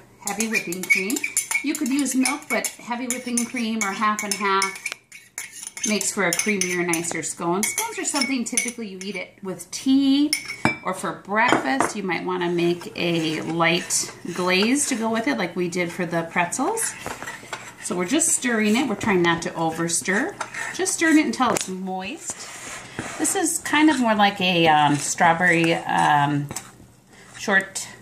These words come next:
is it strawberry shortcakes? I'm trying to think of that. Kind of like a, a drop, it is a drop biscuit, drop scone. So quick and easy to make, but definitely something you would eat with tea or coffee.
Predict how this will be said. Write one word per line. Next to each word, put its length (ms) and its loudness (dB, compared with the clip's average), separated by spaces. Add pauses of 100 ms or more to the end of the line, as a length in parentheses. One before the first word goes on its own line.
(180)
is 100 -10
it 100 -10
strawberry 320 -2
shortcakes? 640 -4 (800)
I'm 80 -12
trying 260 -2
to 60 -2
think 240 -4
of 60 -8
that. 280 -4 (340)
Kind 180 -2
of 140 -4
like 200 -2
a, 340 4 (420)
a 80 2
drop, 400 2
it 80 4
is 120 4
a 60 2
drop 340 4
biscuit, 420 2
drop 240 0
scone. 440 0 (800)
So 280 4 (100)
quick 300 0
and 180 0
easy 480 2
to 160 -2
make, 440 2
but 160 2
definitely 400 6
something 420 2
you 160 4
would 160 4
eat 220 -4
with 240 0
tea 280 0
or 80 0
coffee. 760 -2